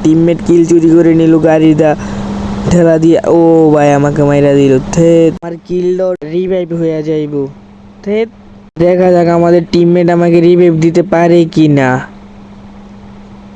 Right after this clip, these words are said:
ও গাইস, আমাকে রিভাইভ দিয়ে দিল, তারপর আবার আইসা মাইরা দিল। দেখা যাক আমার টিমমেট কি করতে পারে এখানে, ওকে মারতে পারে কি না। ওকে মাইরা যদি রিভাইভ দেয়, রিভাইভ দিতে পারলে তো ভালোই ছিল গাইস। দেখা যাক। ও গাইস, মইরা গেল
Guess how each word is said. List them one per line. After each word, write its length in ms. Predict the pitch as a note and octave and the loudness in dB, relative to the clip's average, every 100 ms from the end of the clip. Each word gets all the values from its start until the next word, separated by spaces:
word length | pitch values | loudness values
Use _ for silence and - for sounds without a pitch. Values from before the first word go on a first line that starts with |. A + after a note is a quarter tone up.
| - - - - - - | -20 -20 -20 -20 -18 -4
ও 260 | D#3+ F3+ E3+ | 0 2 2
গাইস, 220 | F3 F3 | 0 0
আমাকে 260 | E3+ E3 F3 | 0 2 2
রিভাইভ 280 | F#3 G3 | 2 2
দিয়ে 160 | E3+ F3+ | 2 2
দিল, 200 | F3+ F3+ | 4 2
তারপর 580 | - D#3 E3 D#3+ F3 D#3+ | 0 -2 0 0 0 0
আবার 300 | D#3 D#3+ E3 | 0 0 0
আইসা 260 | E3 E3 | 0 0
মাইরা 320 | D#3 D#3 D#3 D#3 | 0 2 2 2
দিল। 280 | D#3 D3 | 2 2
দেখা 340 | D3 D#3 D#3 D3 | 2 0 0 -2
যাক 200 | D3 C3+ | -2 -2
আমার 180 | D3 D3 - | -2 -2 -2
টিমমেট 380 | D3+ D#3 D#3 - | 0 2 0 -2
কি 140 | E3 D#3 | -2 2
করতে 320 | D#3+ D3 D#3 | 2 0 0
পারে 280 | D#3+ D#3 D#3 | 2 2 0
এখানে, 440 | D#3 D3+ D#3+ F3 G3+ - - - - - - - - | 0 0 0 -2 -4 -16 -20 -20 -20 -20 -20 -20 -4
ওকে 280 | D#3+ D3+ E3+ | -2 0 0
মারতে 400 | E3 E3 E3 F3 | 2 0 0 -2
পারে 380 | E3 E3+ E3 D#3+ | 0 0 2 0
কি 200 | D#3 D3+ | 2 0
না। 160 | C#3+ C#3 | 2 0
ওকে 220 | D#3 D#3+ | 0 0
মাইরা 280 | D#3+ D#3+ E3+ | 0 0 2
যদি 240 | E3 D#3+ | 2 2
রিভাইভ 560 | E3 E3+ E3+ D#3 D#3 E3 | 2 2 2 0 -2 0
দেয়, 400 | F3 F#3 F#3+ G#3+ - - F#3+ | 2 2 2 0 -6 -6 -2
রিভাইভ 300 | F#3+ F#3+ F3+ | 2 2 0
দিতে 360 | E3 F#3+ G3 | 0 0 0
পারলে 400 | F3+ F#3+ F#3 F#3+ | 0 0 2 2
তো 160 | F3 F#3 | 2 2
ভালোই 480 | E3+ E3 E3 E3+ E3+ | 2 2 2 2 2
ছিল 380 | - E3+ E3 D#3+ | 0 2 2 2
গাইস। 420 | D#3+ D#3 D#3 D#3 | 2 2 0 0
দেখা 360 | D#3+ D#3+ D#3 | 0 0 0
যাক। 220 | D3 C#3+ - | 0 -2 0
ও 360 | E3 E3 D#3 D3 | 0 2 2 0
গাইস, 280 | C#3+ D3 | 0 0
মইরা 360 | D3+ D3 D3+ D3+ | 0 2 2 2
গেল 380 | D#3 D3+ C3+ | 2 2 2